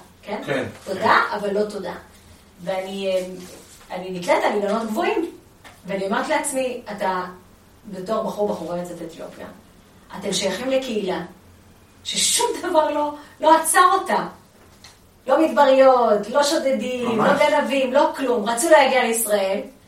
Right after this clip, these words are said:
Speaker 2: ממש.
Speaker 1: למרות שמדינת ישראל אמרה לא, תקופה, באו, הלכו."
Speaker 2: כן.
Speaker 1: אז אם אתה שייך לקהילה הזאת, וההורים שלך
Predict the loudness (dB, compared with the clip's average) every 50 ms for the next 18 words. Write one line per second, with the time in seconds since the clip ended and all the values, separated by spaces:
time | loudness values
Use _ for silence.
0 | _ -4 0 4 4 6 4 6 6 6 6 6 6 4 0 -2 0 0 0 0
1 | 0 -2 -4 -4 -2 -2 0 0 0 0 0 0 0 0 0 0 -2 -2 -2 -2
2 | -4 -6 -12 -20 _ _ _ _ _ _ -20 -20 _ _ _ _ _ _ _ _
3 | _ -16 -14 -12 -4 0 2 2 2 0 -2 -12 -18 -20 _ _ _ _ -4 2
4 | 4 6 6 6 4 4 0 -6 -12 -8 -8 -6 -4 6 6 6 6 6 2 -6
5 | -16 _ _ _ _ _ _ _ _ _ _ _ _ _ _ _ _ _ _ _
6 | _ _ _ _ _ _ _ -18 -18 -18 -18 -18 _ _ -8 -4 -2 -2 0 -2
7 | -2 0 0 2 2 2 2 0 -2 -2 -2 -6 -4 -2 0 2 2 2 0 -2
8 | -6 -8 -12 -12 -18 -16 -8 -4 0 0 0 0 0 -2 -4 -6 -2 2